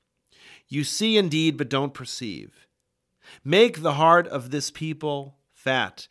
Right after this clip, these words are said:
Make their ears heavy and shut their eyes, lest they see with their eyes, hear with their ears, understand with their heart, and turn again and be healed.'" Then I said, "Lord, how long?" He answered,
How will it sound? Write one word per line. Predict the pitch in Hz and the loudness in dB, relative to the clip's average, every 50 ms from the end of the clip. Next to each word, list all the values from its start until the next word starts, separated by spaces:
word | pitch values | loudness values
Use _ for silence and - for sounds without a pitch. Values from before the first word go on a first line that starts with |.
| - - - - | -20 -20 -10 -2
Make | 147 160 147 - | -2 -2 -2 -2
their | 170 160 | -4 -4
ears | 117 156 156 156 147 - - | -2 0 0 0 -2 -4 -2
heavy | 143 175 180 170 180 175 170 | 0 0 2 2 2 0 0
and | 147 143 139 | -2 -4 -4
shut | 131 - - - 170 160 165 | -4 -4 0 0 0 -2 -2
their | - 151 143 139 | -2 -2 0 0
eyes, | 135 127 117 101 98 92 95 - | 0 0 0 -2 -4 -6 -8 -12
lest | 113 120 147 156 147 - - | -6 -2 -2 0 0 -2 -2
they | 165 156 | -4 -4
see | 135 - - - 208 226 226 | -4 -4 -4 -4 -4 -4 -2
with | 214 202 175 - | -2 -2 -2 0
their | - 151 135 | -2 -2 0
eyes, | 113 139 139 143 143 147 139 - | 0 2 2 2 2 2 0 -2
hear | - 147 143 143 | -2 -2 0 0
with | 135 127 117 - | 0 -2 -4 -4
their | - 113 107 92 | -4 -6 -4 -2
ears, | 147 156 160 160 156 135 | -2 0 0 0 -2 -2
understand | 123 - 127 117 113 110 - - 123 117 110 | -4 -8 -8 -8 -8 -8 -8 -8 -8 -8 -8
with | 104 107 - | -8 -10 -8
their | 110 107 | -8 -10
heart, | 104 117 127 127 139 135 | -6 -2 0 0 0 -2
and | - 117 110 | -4 -10 -12
turn | - - 131 131 | -10 -10 -8 -8
again | 139 131 147 147 147 | -6 -4 -2 -2 -2
and | 147 139 | -2 -4
be | 139 135 | -4 -6
healed.'" | 113 135 127 95 - - _ _ _ _ _ _ _ _ _ _ _ _ _ _ _ _ _ _ _ _ _ _ _ _ _ _ _ _ | -6 -8 -10 -10 -12 -14 _ _ _ _ _ _ _ _ _ _ _ _ _ _ _ _ _ _ _ _ _ _ _ _ _ _ _ _
Then | - 127 139 | -10 -8 -8
I | 139 | -6
said, | 131 - 143 127 | -6 -6 -8 -6
"Lord, | 135 170 233 269 - 110 85 - _ _ _ _ _ _ _ _ _ _ _ | -4 -2 0 0 0 0 -2 -8 _ _ _ _ _ _ _ _ _ _ _
how | - - 185 190 | -10 -6 -6 -6
long?" | 175 180 196 226 277 208 110 73 64 - _ _ _ _ _ _ _ _ _ _ _ _ _ _ _ _ _ _ _ | -4 -2 -2 -2 -2 -2 -6 -6 -10 -18 _ _ _ _ _ _ _ _ _ _ _ _ _ _ _ _ _ _ _
He | _ - 135 123 | _ -12 -10 -10
answered, | 113 98 90 - - 78 76 95 | -10 -10 -12 -14 -16 -16 -16 -18